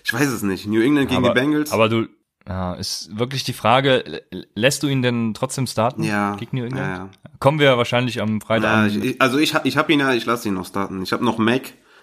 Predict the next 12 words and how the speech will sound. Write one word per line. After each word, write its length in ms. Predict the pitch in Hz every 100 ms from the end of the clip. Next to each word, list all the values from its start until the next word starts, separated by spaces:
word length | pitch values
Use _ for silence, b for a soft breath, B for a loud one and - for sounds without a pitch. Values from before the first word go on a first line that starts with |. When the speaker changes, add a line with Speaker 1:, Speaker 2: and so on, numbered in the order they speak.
| b
Speaker 1:
Elliott, 680 | - 117 123 120 113 - - - - -
ja, 160 | 101 98
ich 80 | 120
hatte 200 | 110 95
Geist, 340 | 98 117 117
den 100 | 95
hab 80 | 113
ich 80 | 117
jetzt 100 | 104
nicht 140 | 123
mehr. 100 | 127
<laughs> 40 | 123